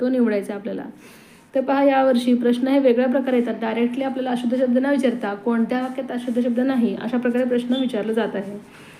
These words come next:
मला रत्नागिरीचा हापूस आंबा आवडतो. तर पहा रत्नागौरी झालं इथं, म्हणून हे चुकीचं आहे, अशुद्ध शब्द आहे यामध्ये. सखा भाऊ तुमची लेक हुशार, हुशार हे चुकीच्या पद्धतीने लिहिलंय, तिथे श शहामृगाचा येतो.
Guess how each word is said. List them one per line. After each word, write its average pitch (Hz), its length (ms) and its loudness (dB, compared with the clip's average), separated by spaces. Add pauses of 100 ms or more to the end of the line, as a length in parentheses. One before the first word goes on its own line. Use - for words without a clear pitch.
(140)
मला 277 320 4
रत्नागिरीचा 269 880 2
हापूस 226 480 -2
आंबा 247 240 6
आवडतो. 233 360 2 (360)
तर 254 100 0
पहा 262 200 2
रत्नागौरी 240 760 4
झालं 262 240 2
इथं, 247 240 0 (380)
म्हणून 240 160 4
हे 247 100 4
चुकीचं 254 420 -2
आहे, 254 200 2
अशुद्ध 240 320 -4
शब्द 240 220 -4
आहे 254 320 2
यामध्ये. 247 380 4 (480)
सखा 277 280 2
भाऊ 262 320 4
तुमची 247 600 4
लेक 240 200 4
हुशार, 233 260 0
हुशार 226 320 0
हे 269 140 2
चुकीच्या 247 320 -2
पद्धतीने 247 400 2
लिहिलंय, 247 240 4
तिथे 247 300 0
श 240 40 -4
शहामृगाचा 240 680 2
येतो. 240 380 0